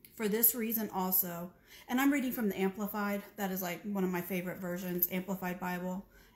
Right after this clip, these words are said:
And I also love the N A S B. <clears throat> It gives a little bit more depth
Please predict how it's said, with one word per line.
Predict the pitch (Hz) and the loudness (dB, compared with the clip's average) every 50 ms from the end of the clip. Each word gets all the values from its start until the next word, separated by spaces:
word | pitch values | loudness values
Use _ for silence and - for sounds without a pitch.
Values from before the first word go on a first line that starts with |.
| _ _ - | _ _ 2
And | 190 185 185 185 180 180 170 | 4 4 4 4 2 0 0
I | - 175 - | -2 -2 -2
also | - 180 180 - 196 185 | 0 2 2 2 2 2
love | 180 180 175 165 | -2 -4 -4 -6
the | 180 - 180 | -6 -6 -2
N | 185 185 | 0 0
A | 180 175 170 | 0 0 -2
S | 165 170 - - | 0 0 0 0
B. | - 185 175 175 175 180 - - - | 0 -4 -8 -6 -8 -10 -10 -14 -14
<clears throat> | - | -12
It | - 196 - - 214 196 220 220 220 202 | -8 -6 -4 -2 0 0 0 -2 -2 0
gives | 226 208 202 | 0 0 0
a | 202 190 | 0 0
little | 180 190 190 196 190 | 0 0 0 0 0
bit | 190 190 - | -2 -2 -2
more | 190 185 185 185 | -2 0 0 -2
depth | 185 - 185 175 180 185 - - - - | -2 -4 -4 -4 -4 -6 -8 -12 -20 -20